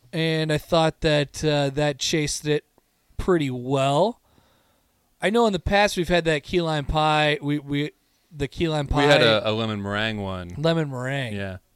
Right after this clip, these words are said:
Speaker 2: from, from White Elm.
Speaker 1: I, no, I actually like this. That one wasn't good.
Speaker 2: <laughs>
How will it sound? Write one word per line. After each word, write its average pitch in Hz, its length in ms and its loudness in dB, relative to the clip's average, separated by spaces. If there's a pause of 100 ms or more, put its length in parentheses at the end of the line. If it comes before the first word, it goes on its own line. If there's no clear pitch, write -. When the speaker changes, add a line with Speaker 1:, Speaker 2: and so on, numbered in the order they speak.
(400)
Speaker 2:
from, 95 420 -10
from 95 180 -8
White 98 340 -8
Elm. 95 200 -10 (160)
Speaker 1:
I, 208 280 4
no, 175 120 0
I 160 120 0
actually 135 260 -6
like 135 180 -8
this. - 240 -16 (1800)
That 170 240 2
one 147 160 -2
wasn't 120 300 -8
good. 131 220 -4
Speaker 2:
<laughs> 170 460 -8